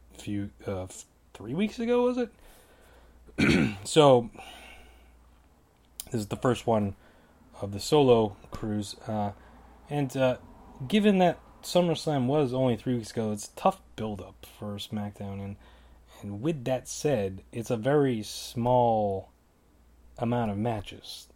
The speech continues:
Now, given that there was thirteen scheduled matches for SummerSlam, given that it did have a, it was four hours, it actually went a little over four hours, and,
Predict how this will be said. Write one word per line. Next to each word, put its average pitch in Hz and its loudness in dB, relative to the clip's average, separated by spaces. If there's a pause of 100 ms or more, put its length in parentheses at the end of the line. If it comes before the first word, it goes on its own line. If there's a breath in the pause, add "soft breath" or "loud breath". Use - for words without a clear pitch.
(120)
Now, 120 -2
given 151 2
that 143 0
there 123 2
was 113 -4
thirteen 139 -2
scheduled 165 0
matches 117 -2
for 110 -8
SummerSlam, 107 -2 (460 loud breath)
given 123 0
that 113 -2
it 104 -6
did 123 0
have 110 -2
a, 101 -4 (420 soft breath)
it 117 -4
was 131 4
four 135 2
hours, 107 0
it 120 0
actually 120 -2
went 113 0
a - 0
little 104 -2
over 123 0
four 101 -4
hours, 101 -2 (120)
and, 110 -2